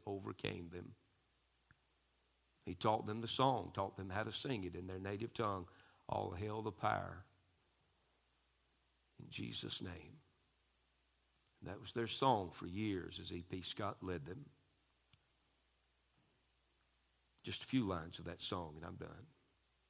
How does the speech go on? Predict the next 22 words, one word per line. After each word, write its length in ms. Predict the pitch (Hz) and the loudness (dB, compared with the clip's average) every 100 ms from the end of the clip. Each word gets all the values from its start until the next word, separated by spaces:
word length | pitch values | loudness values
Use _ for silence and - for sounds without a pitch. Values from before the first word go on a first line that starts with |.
| _ _ _ _ _ _ _ _ _ - | _ _ _ _ _ _ _ _ _ -2
"All 200 | 92 92 85 | 4 4 6
hail 280 | 117 123 | 6 6
the 80 | 127 | 4
power 320 | 131 92 85 | 4 4 4
of 120 | 87 92 | 0 -6
Jesus' 520 | 101 101 101 101 - | -6 -4 -4 -6 -6
name. 380 | 87 62 - - - _ _ _ _ _ _ _ _ _ | -6 -8 -14 -18 -20 _ _ _ _ _ _ _ _ _
Let 160 | - 87 | -2 2
angels 460 | 113 120 127 117 | 4 4 2 -2
prostrate 640 | - 113 104 - 101 98 - | 0 0 0 0 -2 -4 -4
fall. 400 | - 69 62 - - _ _ _ _ _ _ _ _ _ - _ _ | -6 -4 -6 -14 -18 _ _ _ _ _ _ _ _ _ -20 _ _
Bring 260 | - 127 123 | 4 6 6
forth 420 | - 156 170 170 | 10 10 12 10
the 80 | 120 | 6
royal 500 | 120 143 156 160 139 | 8 12 12 10 6
diadem 720 | 110 123 139 135 127 90 82 71 | 6 8 8 8 4 4 -2 -10
and 100 | 80 | -14
crown 440 | - 127 113 85 | -6 -2 0 -2
him 240 | 82 80 76 | -6 -8 -6
Lord 260 | 87 98 | -4 -4
of 100 | - | -2
all. 380 | 92 92 - - | -2 -4 -6 -12